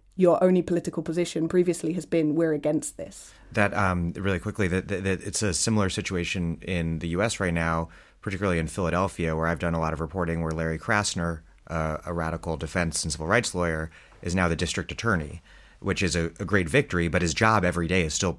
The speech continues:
Speaker 2: putting people in prison. Um, and so if you're gonna run the state, as long as it is a state, you also own its repressive apparatuses. And
Speaker 1: Right.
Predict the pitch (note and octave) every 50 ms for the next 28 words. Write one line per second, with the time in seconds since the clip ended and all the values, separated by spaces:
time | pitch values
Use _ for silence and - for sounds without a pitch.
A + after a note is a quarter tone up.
0 | - - - - F2 E2+ E2 F2 - - D#2 D#2 D#2 E2 F#2 F2+ E2 D#2+ D2 -
1 | F2 F#2 - - - - - - - - - F2+ E2+ E2 D#2+ D#2+ D#2+ D#2 - F2+
2 | F2 E2+ E2+ D#2+ - - G2 F2 - G#2+ G2+ B2 B2 A#2+ G2+ G2+ G2 F#2 E2 -
3 | - - - B2+ A2+ E2+ D#2+ D#2+ - - - _ - F#2 F2 F#2 F2+ F2 F2 E2
4 | D#2 F#2+ G2 G#2+ G2+ G2+ E2+ - - F2+ E2+ E2+ E2 D#2+ - - _ - - -
5 | - - - F#2 F2+ F2+ F#2+ F#2+ - G#2+ F2+ E2 E2 E2 D#2+ - - E2+ D#2+ -
6 | F2 D#2+ - - E2+ C#2 D2 D2+ - D2 D2+ D#2 D2+ C#2 - - - - - E2+
7 | F2+ E2+ F2+ F2 F2 E2+ E2